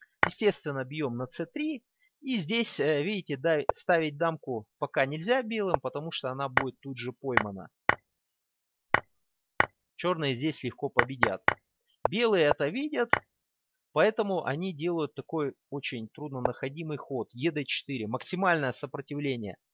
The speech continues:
И здесь уже у черных, в свою очередь, есть три варианта боя. Можно побить на поле Е пять, можно побить на поле Ж один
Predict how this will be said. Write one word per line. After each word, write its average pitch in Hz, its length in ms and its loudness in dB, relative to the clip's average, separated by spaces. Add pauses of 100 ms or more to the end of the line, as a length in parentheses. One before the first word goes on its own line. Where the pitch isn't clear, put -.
(360)
И 175 120 2
здесь 233 360 -2
уже 214 260 0
у 240 160 0
черных, 185 520 2
в - 60 -18
свою 160 280 -4
очередь, 208 420 -4
есть 185 300 -6
три 175 180 -4
варианта 151 460 0
боя. 127 340 -2
Можно 143 340 -4
побить 139 380 -8
на 120 100 -10
поле 117 280 -8
Е 113 220 -6
пять, 147 280 0 (520)
можно 135 300 -4
побить 131 400 -8
на 120 120 -8
поле 110 380 -4
Ж 110 240 -4
один 180 440 -6